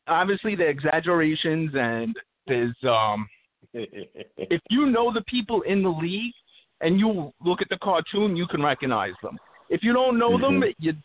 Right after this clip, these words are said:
Speaker 1: you wouldn't know. But, like, Doctor Dino, real person. The, uh, the f-, so I don't remember,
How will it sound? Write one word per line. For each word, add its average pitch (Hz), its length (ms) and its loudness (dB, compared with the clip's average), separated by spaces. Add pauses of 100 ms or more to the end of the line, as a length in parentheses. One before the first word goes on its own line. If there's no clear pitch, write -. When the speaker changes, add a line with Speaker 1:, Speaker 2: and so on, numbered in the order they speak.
(200)
Speaker 1:
you 175 120 -6
wouldn't 190 300 2
know. 202 360 2 (480)
But, 143 300 2 (340)
like, 147 200 -2
Doctor 190 320 0
Dino, 214 540 2 (180)
real 190 320 0
person. 196 640 2 (340)
The, 131 220 4
uh, 120 280 4 (160)
the 160 60 -2
f-, - 440 -14
so 180 200 2
I 208 80 2
don't 277 160 2
remember, 285 460 0